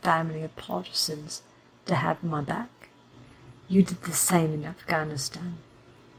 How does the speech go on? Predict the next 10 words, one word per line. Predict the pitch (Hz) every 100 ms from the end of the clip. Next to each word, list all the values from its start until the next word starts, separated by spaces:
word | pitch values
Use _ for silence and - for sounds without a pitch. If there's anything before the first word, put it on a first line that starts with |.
| - -
King | - 220 202
Leonidas | 202 190 180 170 151 180 - - - - - -
and | 170 170
his | 160
men | 180 151 151 160
lost | 165 156 -
the | 165
battle | 170 - 165 165
of | 156
Thermopylae, | 180 170 165 - 170 151 147